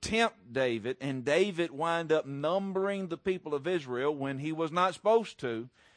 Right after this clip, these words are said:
and when he did that, there was a calamity that fell upon the people. We read about that recently. Remember, seventy thousand people died,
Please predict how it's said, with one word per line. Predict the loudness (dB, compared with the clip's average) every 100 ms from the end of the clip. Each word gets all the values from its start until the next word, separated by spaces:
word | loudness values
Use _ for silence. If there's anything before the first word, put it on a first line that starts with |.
| _ -8
and | -6 -4
when | -4
he | -4 -8
did | 0 6 6 6 0
that, | 2 2 0
there | 0
was | 0 -4
a | -6
calamity | 0 2 2 -2 -4 -6 -6
that | -6 -8
fell | -4 -2 -2
upon | -2 -4 -4
the | -8
people. | -10 -10 -12 -20 _ _ _ 0
We | 2
read | 6 6
about | 6 4 2
that | -2 -2
recently. | -4 -4 -8 -20 -20 _ _ _ _ _
Remember, | -6 -4
seventy | 0 6 6 6 4
thousand | 6 8 8 6 0
people | 0 0 2
died, | 8 8 8 0